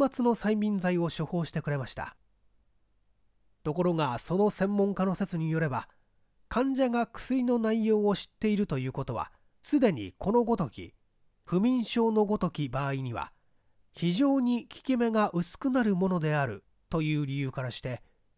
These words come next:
内容を絶対に私に知らせずに、特に近所の薬剤師に与えてくれたものだったのです。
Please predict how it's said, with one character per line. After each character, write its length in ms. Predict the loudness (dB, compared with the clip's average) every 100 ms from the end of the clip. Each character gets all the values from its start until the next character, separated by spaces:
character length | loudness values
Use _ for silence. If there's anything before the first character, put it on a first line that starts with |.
| _ _ _ _
内 280 | 0 2 4
容 300 | 4 4 4
を 80 | 2
絶 240 | 0 -4 -2
対 200 | 0 2
に 180 | 2 0
私 400 | 0 -2 -2 -2
に 140 | -2 -2
知 160 | 0
ら 120 | 0
せ 140 | 0 -4
ず 100 | -4
に、 220 | -4 -6 _ _ _ _ _
特 240 | -2 2 2
に 240 | 0 -2 _
近 260 | 0 0 0
所 120 | -2
の 120 | -2
薬 240 | -4 -2
剤 180 | 2 2
師 140 | 0 -8
に 160 | -8
与 240 | -6 -2 -2
え 60 |
て 100 | -2
く 80 | -2
れ 80 | -2
た 100 | -2
も 120 | -2
の 40 |
だ 100 | -6
っ 20 | -8
た 80 | -14
の 80 | -12
で 120 | -14
す。 160 | -16